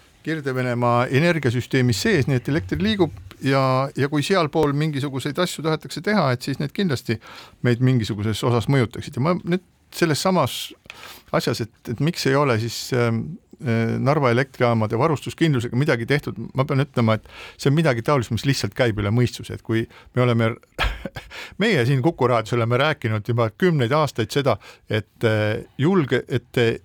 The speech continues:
energeetika kuulub julgeolekus väga oluliste, äh, osade hulka ja sellega tuleb kogu aeg tegeleda, aga miskipärast nad ei kuula meid.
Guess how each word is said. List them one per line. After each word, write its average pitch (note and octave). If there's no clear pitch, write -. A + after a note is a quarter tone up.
energeetika C3+
kuulub C3+
julgeolekus B2
väga B2+
oluliste, A#2
äh, G#2+
osade B2+
hulka B2
ja G#2
sellega D#3
tuleb B2+
kogu C3
aeg B2+
tegeleda, G#2+
aga D3+
miskipärast F3+
nad G3
ei F3
kuula G#2
meid. G2+